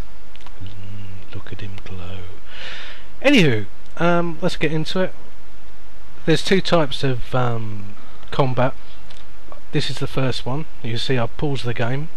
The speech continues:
and as these werewolves, or these marsh wolves should I say, who aren't particularly happy, are gonna come and wanna try and kill me. Um,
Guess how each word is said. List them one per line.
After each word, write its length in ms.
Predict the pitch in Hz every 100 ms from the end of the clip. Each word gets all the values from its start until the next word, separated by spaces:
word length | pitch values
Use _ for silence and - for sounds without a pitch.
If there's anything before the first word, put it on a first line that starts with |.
| -
and 160 | 120
as 260 | 120 110 -
these 320 | 120 117 104
werewolves, 600 | 127 120 113 117 127 - - - - - - -
or 140 | 113 107
these 200 | 107 113
marsh 300 | 117 120 107
wolves 220 | 101 -
should 180 | 113 107
I 120 | 98
say, 340 | - 110 117
who 260 | 110 110 113
aren't 160 | 110
particularly 460 | - - 110 120 107
happy, 340 | 123 - 120 - - - - - - - -
are 40 | 160
gonna 160 | 139
come 280 | - 143 123
and 100 | 117
wanna 300 | 120 117 113 - -
try 220 | 131 117
and 100 | -
kill 220 | 143 113
me. 200 | 104 127 - - - -
Um, 640 | 131 127 127 127 123 123